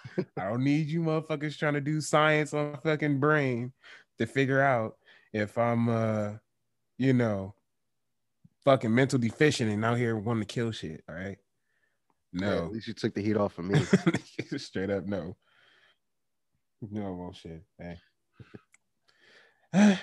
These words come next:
Speaker 1: You know, that's what the, you know, that's what the advocate does, you know what I'm saying? You know. <laughs> Straight up.
Speaker 2: You got
Speaker 1: But,
Speaker 2: it.
Speaker 1: um, let me see. What else have we watched? What else is, what else, what else did you watch this week?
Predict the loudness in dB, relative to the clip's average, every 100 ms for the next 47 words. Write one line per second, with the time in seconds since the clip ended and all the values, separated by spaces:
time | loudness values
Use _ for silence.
0 | 2 6 8 8 6 4 2 2 2 6
1 | 6 6 4 2 2 4 6 6 6 0
2 | 0 2 4 4 0 0 -2 -2 -4 -6
3 | -8 -6 -6 -4 -6 -6 -6 -10 -14 _
4 | -4 -2 0 0 -2 -4 -6 -6 -10 -12
5 | -12 -16 -18 _ _ -20 -20 -20 _ _
6 | -18 -8 -4 -2 -4 -8 _ _ _ _
7 | _ -20 -20 _ _ _ _ _ _ -8
8 | -6 0 2 4 2 0 0 -4 -6 -8
9 | -10 -14 -20 -20 -20 _ _ _ _ _
10 | _ _ _ _ _ _ _ _ _ -2
11 | 0 0 -4 -4 -2 0 2 2 0 -6
12 | -8 -8 -8 -8 -10 -10 -4 2 4 4
13 | -4 -8 -10 -4 0 2 2 0 2 6
14 | 6 4 2 4 4 4 2 -6 -14 -10
15 | -12 -12